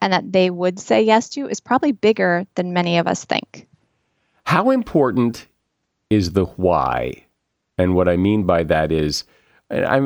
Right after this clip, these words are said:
Speaker 2: I remember hearing there were studies about this. I just don't remember the details. But basically, you know, if,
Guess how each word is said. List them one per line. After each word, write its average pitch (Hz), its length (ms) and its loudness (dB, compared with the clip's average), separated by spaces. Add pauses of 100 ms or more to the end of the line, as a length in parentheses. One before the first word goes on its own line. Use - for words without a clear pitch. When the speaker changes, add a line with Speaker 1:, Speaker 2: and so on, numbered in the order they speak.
Speaker 2:
I 135 40 0
remember 143 280 2
hearing 113 260 2
there 95 160 2
were 90 260 2
studies 87 480 -2
about 76 300 -2
this. 76 240 -2
I 80 120 0
just 78 200 -6
don't 82 200 0
remember 78 340 0
the 71 100 -4
details. 85 480 -2
But 120 180 -2
basically, 160 560 0 (280)
you 156 80 2
know, 139 160 2
if, 131 120 -2